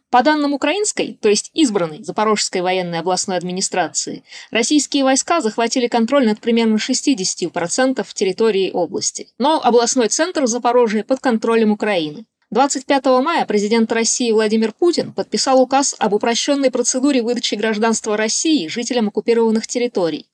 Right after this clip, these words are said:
Украинские власти считают выдачу паспортов абсурдным телешоу, а в Европе не признают такие документы. Глава миссии С Ш А в О Б С Е Майкл Карпентер заявил, что российские власти приступили к оформлению процесса аннексии Херсонской области.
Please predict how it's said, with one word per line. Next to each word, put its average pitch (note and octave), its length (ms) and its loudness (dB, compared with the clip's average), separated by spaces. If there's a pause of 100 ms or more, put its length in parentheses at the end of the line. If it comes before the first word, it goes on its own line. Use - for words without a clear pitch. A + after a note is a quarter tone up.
(140)
Украинские D4+ 560 0
власти F4 340 2
считают A3+ 420 -2
выдачу B3+ 320 0
паспортов D4+ 500 -2
абсурдным B3 460 0
телешоу, A#3+ 680 0
а F#3 140 2
в F#3+ 40 -2
Европе A3+ 400 2
не G#3 120 2
признают A3+ 460 0
такие E3+ 300 -4
документы. D#3+ 600 -6 (320)
Глава B3+ 280 4
миссии D#4 360 0
С C#4+ 120 -2
Ш C#4+ 180 -2
А C4+ 40 2
в C4+ 40 2
О C4+ 60 2
Б C4+ 160 2
С - 140 -2
Е C#4+ 140 2
Майкл C4+ 360 0
Карпентер G3+ 560 -2
заявил, G#3 380 2
что C4+ 160 -2
российские B3 480 0
власти C#4 380 0
приступили B3+ 480 -2
к B3 60 0
оформлению A#3+ 600 2
процесса A3+ 540 -2
аннексии A3 420 -2
Херсонской - 580 -6
области. D#3 520 -6